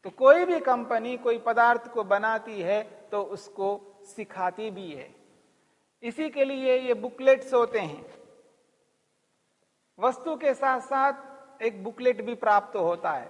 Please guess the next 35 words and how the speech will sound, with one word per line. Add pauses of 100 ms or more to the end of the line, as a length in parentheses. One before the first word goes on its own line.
उसमें
ये
सिखाया
जाता
है,
बताया
जाता
है,
ये
विधि
बताई
जाती, (240)
ये
वस्तु
किस
प्रकार
से
बनी
है (340)
और
इसका
इस्तेमाल
किस
किस
प्रकार
से
करना
चाहिए, (300)
वो
सब (180)
कुछ
सिखाती
है
वो
कंपनी।